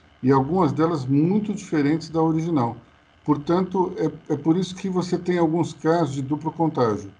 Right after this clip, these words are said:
A pessoa pegou o coronavírus, depois pega novamente.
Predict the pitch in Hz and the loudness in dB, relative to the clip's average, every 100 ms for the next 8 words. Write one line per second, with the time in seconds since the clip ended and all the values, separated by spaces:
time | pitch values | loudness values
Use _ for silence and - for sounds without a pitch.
0 | _ _ _ - - 143 123 123 - 117 | _ _ _ -16 -2 0 0 -4 -2 -2
1 | 123 170 170 151 143 123 143 156 156 156 | 0 -2 0 0 2 2 0 -2 -2 -2
2 | 147 - 143 147 156 156 170 123 104 - | -4 0 0 2 2 2 2 0 0 -6